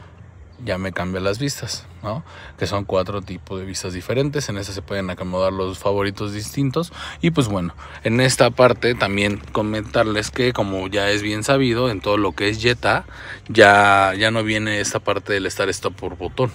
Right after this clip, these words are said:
cosa que antes teníamos por aquí, o algunas versiones en esta parte. Ya es con la ta-, con la pantalla, los ajustes igualmente estarán stop, y el park assist, que también era un botoncito que teníamos, en este caso, pues bueno, ya no.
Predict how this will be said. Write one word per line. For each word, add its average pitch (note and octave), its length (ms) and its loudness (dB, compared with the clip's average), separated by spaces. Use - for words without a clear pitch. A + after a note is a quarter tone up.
cosa G#2+ 220 -8
que - 140 -6
antes - 240 -8
teníamos F#2 400 -4
por F#2+ 180 -2
aquí, C#3 380 -2
o C#3+ 100 8
algunas A2+ 440 4
versiones F#2 460 -4
en F#2 100 -6
esta - 180 -8
parte. - 380 -10
Ya G2+ 220 6
es F#2+ 160 4
con F#2+ 140 -2
la F#2 120 -2
ta-, F#2 240 -4
con G2 160 -2
la F#2+ 80 2
pantalla, B2 540 4
los A2 180 2
ajustes G2+ 420 -2
igualmente B2 640 2
estarán G2+ 380 0
stop, C3 320 4
y C3 160 6
el A2+ 100 4
park A2 280 4
assist, - 260 0
que B2 80 4
también G2+ 260 -2
era G2+ 140 0
un G2+ 100 -2
botoncito G2 540 -4
que A2 80 -4
teníamos, C3 560 -2
en G#2 100 -4
este G#2 180 -4
caso, A2 200 -2
pues F2+ 180 -10
bueno, F#2 300 -4
ya F#2+ 160 2
no. F2+ 140 -4